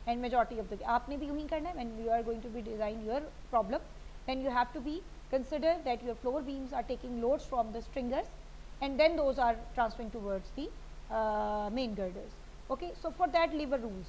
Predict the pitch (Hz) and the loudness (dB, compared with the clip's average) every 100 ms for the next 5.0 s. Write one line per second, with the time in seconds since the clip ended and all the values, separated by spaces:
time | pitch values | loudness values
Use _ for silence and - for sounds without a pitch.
0 | 285 330 381 370 302 330 302 - 349 330 | -4 -2 -2 -2 -4 -8 -8 -2 0 2
1 | 285 208 - - - 262 285 277 269 269 | 0 -2 -8 -12 -6 0 6 6 6 2
2 | 254 240 240 330 - - - - 247 262 | 4 4 4 -2 -6 -10 -12 -8 -2 0
3 | 269 269 247 240 247 247 240 254 226 262 | 0 6 8 8 6 0 -2 -4 -2 -2
4 | 240 254 294 277 269 233 247 302 294 392 | 6 8 8 4 4 4 4 6 6 4